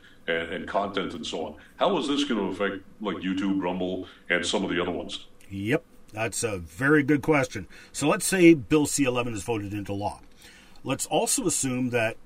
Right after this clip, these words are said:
Speaker 2: Netflix, Amazon Prime, and Spotify just submit to the new C R T C rules,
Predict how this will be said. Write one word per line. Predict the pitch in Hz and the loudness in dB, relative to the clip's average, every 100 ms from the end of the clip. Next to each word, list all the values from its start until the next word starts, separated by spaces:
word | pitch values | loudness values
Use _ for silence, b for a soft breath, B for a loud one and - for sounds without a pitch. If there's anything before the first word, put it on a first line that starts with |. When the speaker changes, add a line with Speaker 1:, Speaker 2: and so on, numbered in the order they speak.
| - | -10
Speaker 2:
Netflix, | 123 139 - 139 123 98 | -2 -2 0 2 2 2
Amazon | 123 117 107 117 101 | -2 -2 -2 -4 -4
Prime, | 120 107 | -4 -4
and | 98 | -8
Spotify | - 107 104 - 104 98 92 | -6 -4 -4 -4 -6 -6 -6
just | 110 107 - - - - - | -6 -4 -4 -6 -14 -20 -16
submit | - 123 110 120 123 - - | -6 -4 -2 0 -2 -2 -8
to | 117 | -8
the | 107 | -4
new | 120 113 | -4 -4
C | - 110 | -4 -4
R | 98 | -6
T | 107 98 | -6 -8
C | 110 | -6
rules, | 101 104 - - | -6 -8 -10 -18